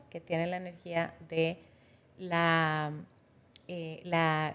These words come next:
la riqueza, pero como riqueza sostenida a largo plazo. El norte, que es un área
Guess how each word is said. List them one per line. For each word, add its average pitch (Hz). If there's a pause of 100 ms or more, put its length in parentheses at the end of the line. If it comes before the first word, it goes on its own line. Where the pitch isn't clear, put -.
la 170
riqueza, 220
pero 233
como 170
riqueza 175
sostenida 185
a 196
largo 175
plazo. 143 (1120)
El 160
norte, 262 (760)
que 165
es 160
un 180
área 180